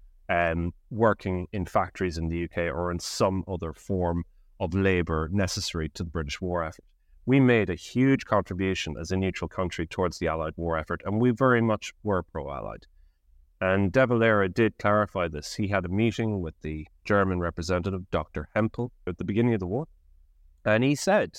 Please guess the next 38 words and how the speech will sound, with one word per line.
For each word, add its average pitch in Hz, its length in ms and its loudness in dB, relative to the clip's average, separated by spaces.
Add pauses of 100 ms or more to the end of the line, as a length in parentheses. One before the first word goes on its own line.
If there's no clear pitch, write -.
(220)
at 110 160 -6
the, 131 180 -2
from 139 140 0
the 160 80 0
very 123 300 2
outset, 90 440 -6
he 101 120 -6
said, 101 340 0 (640)
"We 131 260 6
are 139 160 6
going 147 160 0
to - 80 -6
be 117 140 2
neutral, 110 480 0 (100)
but 95 100 0
our 101 400 2
neutrality 107 800 0
is 95 160 -2
not 107 260 2
going 92 220 0
to 90 100 -14
be 87 380 -2
totally 87 400 -2
impartial. 85 640 -2 (520)
We 117 200 6
are 117 200 6
inevitably 110 800 0 (100)
going 107 220 0
to 110 100 -8
show," 82 560 -2
and 87 220 -6
he 104 80 -4
used 98 240 2
the 95 60 -2
words, 85 340 0
"a 104 80 -10
certain - 600 -2
consideration 80 840 -6